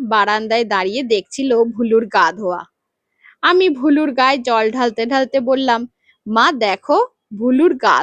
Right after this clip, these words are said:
থেকে কত করোনা বের হচ্ছে, লাল লাল জল।" বাবা গম্ভীর হয়ে বলল, "আমাদের সমস্ত অবিশ্বাস ধুয়ে ধুয়ে চলে যাচ্ছে,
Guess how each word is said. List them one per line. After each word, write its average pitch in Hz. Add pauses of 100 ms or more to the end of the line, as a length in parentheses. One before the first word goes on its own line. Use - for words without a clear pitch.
থেকে 247 (100)
কত 214 (180)
করোনা 233
বের 262
হচ্ছে, 294 (240)
লাল 214 (320)
লাল 196 (100)
জল।" 170 (920)
বাবা 269
গম্ভীর 277
হয়ে 277
বলল, 269 (1000)
"আমাদের 214
সমস্ত 262 (180)
অবিশ্বাস 233 (140)
ধুয়ে 254
ধুয়ে 262
চলে 220
যাচ্ছে, 180